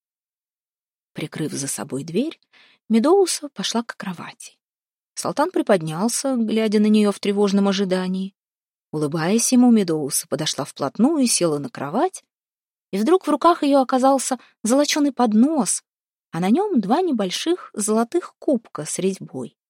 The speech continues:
Красные и желтые яблоки, синий и медово-желтый виноград, заморские красно-рыжие персики, тонко надрезанный пахучий бледно-желтый сыр на серебряном блюдечке,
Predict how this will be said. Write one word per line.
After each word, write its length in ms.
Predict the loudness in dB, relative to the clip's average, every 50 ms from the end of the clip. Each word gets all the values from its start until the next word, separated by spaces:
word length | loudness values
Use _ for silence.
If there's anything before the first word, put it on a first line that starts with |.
| _ _ _ _ _ _ _ -6
Красные 480 | -2 -2 -2 -2 -2 -4 -6 -6 -6 -6
и 40 | -8
желтые 420 | -6 -4 -6 -6 -6 -6 -10 -10 -10
яблоки, 680 | -8 -8 -6 -6 -6 -4 -4 -4 -6 -6 -10 -14 -14 _ _ _ _ _ _ _ _ _
синий 560 | -16 -12 -8 -6 -4 -2 -2 -2 -2 -4 -6 -12 _ _ _ _
и 80 | -2 -2
медово-желтый 880 | 0 0 0 0 0 0 0 -2 -4 -2 -4 -4 -4 -6 -10 -14 -12 -12
виноград, 760 | -10 -10 -10 -10 -10 -10 -8 -6 -6 -6 -6 -8 -10 -18 _ _ _ _ _ _ _ _ _ _ _ -10
заморские 760 | -8 -6 -6 -4 -4 -6 -6 -6 -6 -8 -10 -10 -12 -12 -10
красно-рыжие 800 | -8 -8 -8 -8 -6 -8 -8 -8 -8 -8 -8 -8 -8 -10 -10 -10
персики, 760 | -12 -6 -2 -2 -2 -2 -2 -6 -8 -10 -10 -10 -10 -12 -12 -12 _ _ _ _ _ _ _ _ _ _ _
тонко 360 | -2 -2 -2 -2 -4 -4 -4
надрезанный 640 | -2 -2 -2 0 0 2 2 0 0 -2 -4 -6 -8
пахучий 800 | -8 -8 -10 -10 -10 -8 -6 -6 -6 -4 -6 -6 -4 -4 -4 -4
бледно-желтый 920 | -4 -4 -4 -4 -4 -6 -8 -10 -10 -10 -10 -12 -12 -14 -16 -18 -18 -18 -16
сыр 540 | -14 -12 -12 -8 -4 -4 -4 -2 -4 -4 -4
на 140 | -4 -4 -4
серебряном 600 | -4 -4 0 2 2 2 4 4 4 6 6 4
блюдечке, 640 | 4 2 0 0 0 0 -2 -4 -4 -6 -6 -8